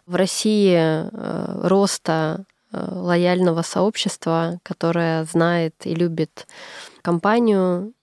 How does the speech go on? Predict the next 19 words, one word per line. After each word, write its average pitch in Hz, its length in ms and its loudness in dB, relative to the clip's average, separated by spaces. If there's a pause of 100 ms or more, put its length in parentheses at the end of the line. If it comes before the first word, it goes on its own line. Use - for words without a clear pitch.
и 170 360 -6
регулярно 170 480 2
совершает 170 500 -2
покупки - 460 -6
с - 140 -6
любовью 190 540 0
и - 20 -6
с - 120 -12
благодарностью 170 760 0
за 160 100 -4
то, 170 140 -2
что 160 480 -6
такой 180 260 -2
бизнес 165 460 -2
есть, 170 360 -2
э, 160 280 -6
в 160 40 -6
нашей 160 280 0
стране. 190 440 0